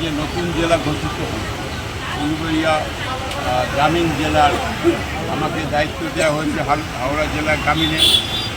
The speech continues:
সভাপতি হিসেবে। আমি আজকে অভূতপূর্ব সাড়া পেয়েছি যে প্রত্যেকটি ব্লক থেকেই প্রতিনিধি দল, নেতৃবৃন্দ আজকের এই সভায় উপস্থিত হয়েছে। আমতা, উদয়নারায়ণপুর, বাগনান, শ্যামপুর,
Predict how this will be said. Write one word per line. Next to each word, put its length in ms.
সভাপতি 480
হিসেবে। 420
আমি 180
আজকে 360
অভূতপূর্ব 680
সাড়া 200
পেয়েছি 360
যে 140
প্রত্যেকটি 500
ব্লক 200
থেকেই 320
প্রতিনিধি 380
দল, 220
নেতৃবৃন্দ 500
আজকের 360
এই 100
সভায় 260
উপস্থিত 420
হয়েছে। 340
আমতা, 320
উদয়নারায়ণপুর, 800
বাগনান, 400
শ্যামপুর, 440